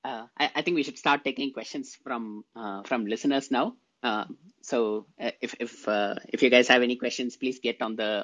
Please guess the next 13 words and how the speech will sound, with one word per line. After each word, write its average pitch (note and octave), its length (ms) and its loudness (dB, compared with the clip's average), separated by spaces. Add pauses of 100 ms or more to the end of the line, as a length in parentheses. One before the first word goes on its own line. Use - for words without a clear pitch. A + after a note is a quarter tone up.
on A2 120 -10
the G2+ 80 -10
call, C3 360 -2 (680)
uh, A2 300 -4
on A2 140 -6
the, G2+ 80 -2
on G2+ 220 -4
the, G2 160 -8 (520)
uh, F#2 200 -8
callers B2 500 2
list, - 380 -2 (360)
and G#2 140 -2
we'll, G2+ 160 -2